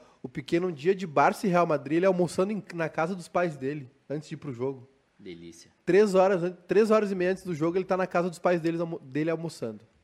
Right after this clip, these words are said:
Speaker 2: Delícia.
Speaker 1: Né? É, cara, o Barcelona é um, é, como o, o, o slogan diz, né, e é muito apropriado, é mais que um clube, né? O Barcelona é uma filosofia de vida pra todos que tão lá envolvidos.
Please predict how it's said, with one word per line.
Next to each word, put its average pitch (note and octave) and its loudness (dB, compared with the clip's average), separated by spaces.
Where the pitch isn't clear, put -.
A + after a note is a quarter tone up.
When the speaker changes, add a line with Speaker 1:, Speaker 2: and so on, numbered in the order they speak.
Speaker 2:
Delícia. D2+ -20
Speaker 1:
Né? B2+ -10
É, F3+ -6
cara, D#4 -4
o G3+ -10
Barcelona D#4 -2
é F#4+ 0
um, E4+ -4
é, E3+ 0
como G3 0
o, D3 -14
o, B2 -6
o D3+ 0
slogan C#3+ 2
diz, D3 -4
né, C#3 -6
e C3+ -8
é B2+ -6
muito B2+ -6
apropriado, E3 -2
é - -2
mais D#3 -2
que - -12
um F3+ -6
clube, D3+ -6
né? A#2 -18
O A#2+ -18
Barcelona B2+ -6
é - -4
uma F3 -2
filosofia F3+ -4
de E3 -10
vida D3+ -8
pra C3+ -10
todos D3 -10
que - -20
tão D#3+ -4
lá D3+ -2
envolvidos. C3+ -8